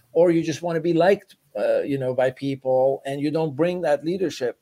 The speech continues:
Nobody wants that kind of lemon. In fact, that's not even a lemonade. <laughs> So you, what you want is a, is a really balanced lemonade at a very high level. Uh, the courage to hold people to high standards, but also the compassion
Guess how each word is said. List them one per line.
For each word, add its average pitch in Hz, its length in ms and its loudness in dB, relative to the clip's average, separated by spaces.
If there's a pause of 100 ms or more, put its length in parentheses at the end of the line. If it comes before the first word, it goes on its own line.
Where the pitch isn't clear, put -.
(120)
Nobody 180 340 0
wants 196 340 -4
that 151 200 -2
kind 143 200 -6
of 139 80 -2
lemon. 147 260 -2
In 139 100 -8
fact, 147 200 -2
that's 156 200 0
not 156 160 -2
even 156 200 -6
a 139 80 -4
lemonade. 131 520 -6
<laughs> - 760 -6
So - 240 2 (560)
you, 139 120 2
what 156 200 6
you 160 80 4
want 190 320 4
is 147 260 -2
a, 139 280 4
is 131 140 -2
a 139 120 2
really 185 320 0
balanced 156 640 -2
lemonade 139 500 -2
at 131 140 0
a 127 60 -2
very 151 260 2
high 139 260 0 (120)
level. 110 320 -2 (200)
Uh, 123 140 -2
the 127 160 -4
courage 185 520 2
to 160 60 0
hold 156 220 2
people 147 240 -6
to 131 80 -10
high 151 160 -4
standards, 147 560 0
but 139 160 -2
also 151 300 2
the 135 100 -2
compassion 135 680 -6